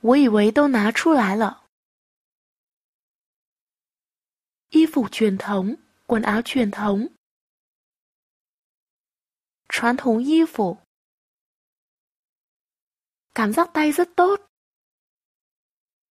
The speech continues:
Sou cảm hấn hảo. Cửa màu nâu.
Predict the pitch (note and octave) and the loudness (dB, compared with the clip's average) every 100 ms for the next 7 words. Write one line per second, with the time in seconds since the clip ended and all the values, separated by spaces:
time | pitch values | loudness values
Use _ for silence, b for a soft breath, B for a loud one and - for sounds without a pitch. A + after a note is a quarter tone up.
0 | _ _ _ _ _ _ _ _ - - | _ _ _ _ _ _ _ _ -8 -2
1 | A#3+ B3+ A3+ G3+ - A3 C#4 A3+ F3+ F3+ | -2 -2 -4 -4 -4 -4 -4 -4 -4 -4
2 | A3 _ _ _ _ _ _ _ _ _ | -10 _ _ _ _ _ _ _ _ _
3 | _ _ _ _ _ _ _ _ _ _ | _ _ _ _ _ _ _ _ _ _
4 | _ _ _ _ _ _ - A#3+ A3 A3 | _ _ _ _ _ _ -2 0 2 0
5 | A3+ D4 D#4 D#4 - | 0 0 0 -2 -6